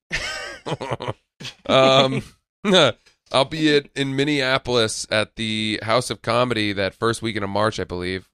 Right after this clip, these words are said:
March third to the fifth, something like that. Then it's on to, uh, Austin and Chicago's, boy, about to sell out. Uh, Zanies, Rosemont, come to that.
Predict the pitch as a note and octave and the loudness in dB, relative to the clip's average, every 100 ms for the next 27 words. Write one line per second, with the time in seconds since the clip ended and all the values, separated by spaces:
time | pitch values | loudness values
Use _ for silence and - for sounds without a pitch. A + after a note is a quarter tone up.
0 | - G2 - - G#2 G2+ F#2 F#2 C3 C#3+ | -8 -8 -8 -8 -6 -6 -10 -6 -4 -4
1 | _ - B2+ C3+ B2 - A#2+ A2+ _ _ | _ -12 -8 -6 -6 0 0 0 _ _
2 | _ _ _ _ - C#3 - A#2+ A#2+ A#2+ | _ _ _ _ -4 -4 0 0 0 -2
3 | - A2 G#2+ A2 G#2+ - G2 G2 F#2 F#2 | -4 -2 0 0 -2 -4 -4 -2 -2 -4
4 | F2+ F2 E2+ E2+ _ _ - A2 A2 G#2+ | -4 -4 -6 -10 _ _ -4 -2 -2 -4
5 | - A2 G#2+ G#2+ G#2+ - - G2 G2 F#2 | -6 -4 -2 -4 -6 -10 -10 -8 -8 -8
6 | F2 F2 F2 - - _ - - - - | -10 -14 -18 -20 -20 _ -12 -12 -12 -2
7 | A#2+ B2 A#2 A#2 A2+ G#2 G#2 _ _ _ | 2 2 4 2 2 -2 -12 _ _ _
8 | - A2+ A2+ G#2 F2 _ _ _ _ _ | -16 -6 -4 -2 -4 _ _ _ _ _
9 | G#2 B2+ A#2+ - G#2+ G2+ G#2+ F#2 B1+ _ | 0 0 0 -6 -4 0 0 0 -4 _
10 | - F#2+ F2+ D#2 E2+ G#2 A#2 A#2+ G2 F#2 | -6 -4 -4 -6 -8 -4 -2 -2 -4 -4
11 | G#2 A2+ G#2 G2 F#2 - A#2+ A2+ F#2+ G2 | 0 0 0 -6 -6 -6 -6 -6 -4 -2
12 | G2 F#2 | -2 -4